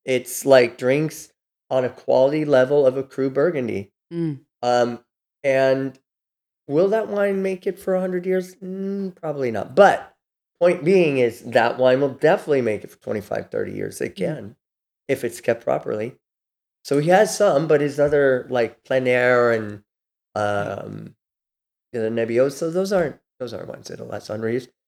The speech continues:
Speaker 1: But they're also not made to last. They're, they're made to be drunk today,
Speaker 2: Mm.
Speaker 1: in the next year, the next two years.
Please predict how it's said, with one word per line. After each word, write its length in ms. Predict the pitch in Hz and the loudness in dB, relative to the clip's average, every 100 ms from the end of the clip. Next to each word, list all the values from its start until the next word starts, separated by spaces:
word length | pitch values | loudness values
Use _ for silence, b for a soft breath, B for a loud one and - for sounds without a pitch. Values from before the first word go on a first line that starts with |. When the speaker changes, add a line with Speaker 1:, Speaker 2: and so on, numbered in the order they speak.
| _ - | _ -12
Speaker 1:
But 120 | - | -4
they're 160 | 139 135 | 2 4
also 220 | 143 147 | 4 2
not 200 | 143 135 | -2 0
made 220 | 135 131 | 0 -2
to 80 | - | -2
last. 260 | 113 104 - | -4 -4 -2
They're, 120 | 117 | -2
they're 160 | 113 117 | 0 -2
made 220 | 120 120 | 0 -4
to 40 | 113 | -6
be 80 | 110 | -6
drunk 280 | 113 107 | -6 -6
today, 340 | 101 104 - - - | -6 -6 -6 -12 -6
Speaker 2:
Mm. 280 | 196 170 - _ - | -4 -4 -6 _ -12
Speaker 1:
in 80 | 123 | -6
the 80 | |
next 260 | 120 113 - | -4 -4 -6
year, 300 | 107 101 104 - | -6 -6 -8 -12
the 60 | 110 | -10
next 260 | 104 - | -10 -10
two 80 | - | -12
years. 360 | 104 - - | -10 -12 -14